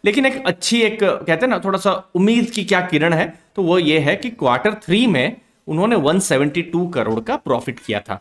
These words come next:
अब ये इतना बड़ा लॉस क्यों हुआ? देखिए, जो जून क्वार्टर था वो अकेला ही एक ऐसा क्वार्टर था जहां कंपनी ने दस हजार करोड़ का नुकसान कर दिया था। लॉस होने का कारण था जो क्रूड के जो भाव थे वो बहुत ज्यादा बढ़ गए थे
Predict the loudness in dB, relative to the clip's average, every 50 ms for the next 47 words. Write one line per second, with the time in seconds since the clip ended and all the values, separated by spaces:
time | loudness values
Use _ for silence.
0 | _ -8 -2 0 2 2 2 0 0 0 0 2 2 2 2 2 2 2 2 2
1 | 0 -2 -4 -4 -2 0 2 2 2 0 0 -2 -8 _ _ _ _ _ -2 -2
2 | -2 0 -2 -6 -6 -8 -10 -4 -2 -2 -2 0 0 0 2 2 2 2 2 2
3 | 0 0 0 0 -2 -2 -2 -2 -2 -2 -2 -6 -6 -2 0 0 0 0 -4 -4
4 | -2 0 2 2 4 4 2 2 4 2 2 2 0 0 0 0 -2 0 2 0
5 | 0 0 0 0 0 0 0 2 2 2 2 2 0 0 -2 -4 -4 -4 -4 -2
6 | 0 0 0 0 0 -2 -2 -2 -2 0 0 0 0 -2 -4 -4 -4 -4 -4 -4
7 | -4 -4 -4 -4 -4 -4 -2 -2 -4 -6 -8 -6 -6 -8 -8 -8 -10 -14 _ _
8 | _ -16 _ -2 2 2 4 4 2 2 2 0 2 2 2 2 0 0 0 0
9 | 0 2 2 0 0 0 -2 -2 -2 -4 -6 _ -8 -8 -8 -8 -6 -4 0 0
10 | 2 4 2 2 2 2 0 0 0 2 2 0 -2 -4 -6 -2 0 2 2 2
11 | 0 -2 -2 -2 -2 0 0 0 0 0 0 -2 -2 0 0 -2 -2 -2 -2 -2
12 | -4 -4 -6 -6 -10 -10 -10 -14 -20